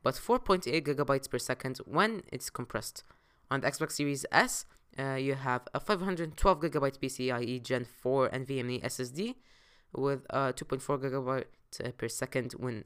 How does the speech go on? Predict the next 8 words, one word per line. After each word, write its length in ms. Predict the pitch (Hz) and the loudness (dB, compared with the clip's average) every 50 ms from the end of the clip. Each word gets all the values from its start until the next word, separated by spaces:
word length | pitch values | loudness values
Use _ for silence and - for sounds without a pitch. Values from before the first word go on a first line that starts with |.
| - | -2
uncompressed 680 | - 135 151 151 - 170 156 - 214 220 - - - - - | -2 -2 0 0 -2 -4 -4 -2 -4 -4 -4 -6 -10 -10 -4
and 380 | 127 127 131 127 127 131 127 - - - - - - | -2 0 0 0 0 -2 -6 -8 -14 -20 -20 -20 -20
four 200 | - - - 160 | -6 -2 0 0
point 240 | 160 - 151 139 - | 0 0 -6 -4 -2
eight 180 | - 139 143 135 | -2 -2 0 -2
gigabytes 380 | 139 135 135 127 131 123 - - | -2 -2 0 2 0 0 0 0
per 100 | 131 120 | -4 -2
second 420 | - - 123 - 127 127 127 - | 0 -2 -2 -2 -2 -4 -4 -6